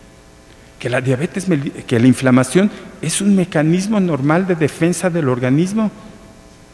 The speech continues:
es un mecanismo de reparación, que mi problema no es que el organismo tenga inflamación, sino que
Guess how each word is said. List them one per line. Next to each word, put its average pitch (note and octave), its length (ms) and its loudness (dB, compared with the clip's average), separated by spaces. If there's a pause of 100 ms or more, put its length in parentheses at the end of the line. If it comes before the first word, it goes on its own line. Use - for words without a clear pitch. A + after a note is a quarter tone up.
(180)
es - 160 0
un G3+ 120 6
mecanismo E3+ 560 2
de E3 120 0
reparación, B2 840 -2 (760)
que B2+ 120 6
mi B2 160 10
problema D#3 520 4
no D3+ 120 4
es C#3+ 120 0
que D3 80 2
el A#2+ 100 4
organismo D#3+ 540 0
tenga A2+ 260 -2
inflamación, F#2 600 -2 (1080)
sino G#2 380 -2
que G2+ 240 0